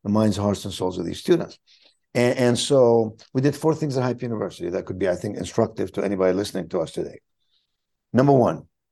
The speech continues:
we created appreciated value. I already talked about appreciated value. Number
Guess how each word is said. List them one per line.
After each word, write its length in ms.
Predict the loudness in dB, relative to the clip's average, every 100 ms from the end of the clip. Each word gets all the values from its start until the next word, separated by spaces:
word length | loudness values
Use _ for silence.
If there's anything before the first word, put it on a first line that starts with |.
| _ _ -2
we 140 | 0
created 460 | 2 6 6 4 -2
appreciated 600 | -10 -6 -6 -2 0 0
value. 380 | -2 -4 -6 -8
I 60 | -8
already 180 | -8 -2
talked 260 | -2 -2
about 220 | 0 -2 -2
appreciated 680 | -10 -2 0 0 -2 -2
value. 260 | -4 -4 -8 -20 -12 -2
Number 160 | 0